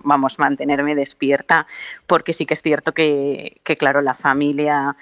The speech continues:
pues, me está, me estará esperando y, y además tengo muchas ganas de verlos, porque aunque he pasado la Nochebuena con mi otra familia, pues, siempre te da,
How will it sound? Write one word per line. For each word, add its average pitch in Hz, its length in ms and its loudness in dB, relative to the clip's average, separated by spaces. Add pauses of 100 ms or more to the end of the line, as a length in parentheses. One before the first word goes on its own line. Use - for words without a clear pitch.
(260)
pues, - 640 -2 (240)
me 160 140 0
está, 143 400 2
me 170 100 2
estará 151 220 0
esperando 156 760 -2 (320)
y, 156 600 -6
y 175 80 2
además 131 260 2
tengo 156 180 -2
muchas 139 280 -2
ganas 131 200 -2
de 135 100 -6
verlos, 147 380 -2
porque - 320 -10
aunque 139 600 -2
he 147 40 -2
pasado 156 280 2
la 156 80 2
Nochebuena 147 560 0 (100)
con 156 160 2
mi 151 180 -2
otra 147 200 0
familia, 151 520 -2 (840)
pues, 156 800 -2 (840)
siempre 170 320 2
te 165 140 0
da, 139 500 0